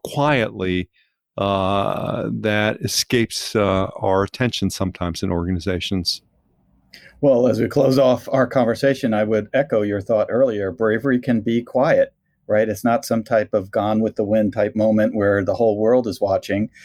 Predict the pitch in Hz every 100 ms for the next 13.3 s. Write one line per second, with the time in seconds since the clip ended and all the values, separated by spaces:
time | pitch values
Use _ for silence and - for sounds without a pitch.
0 | - _ 113 107 117 123 120 117 113 113
1 | - 107 104 117 117 117 - 113 110 -
2 | 110 104 113 101 98 117 110 113 101 101
3 | 104 110 113 - - - 110 - 117 107
4 | 113 110 107 95 117 110 113 107 110 -
5 | - - _ 107 - 117 - 113 - 104
6 | 104 101 95 135 139 131 101 113 - 117
7 | - 120 107 110 127 139 - - 110 -
8 | 107 107 101 101 - 131 113 107 107 107
9 | 104 104 _ _ _ 110 107 - 113 107
10 | 107 107 107 107 - 110 101 101 104 -
11 | 123 - 107 - 107 104 104 98 - 110
12 | 123 - 107 90 101 95 92 92 92 -
13 | 98 104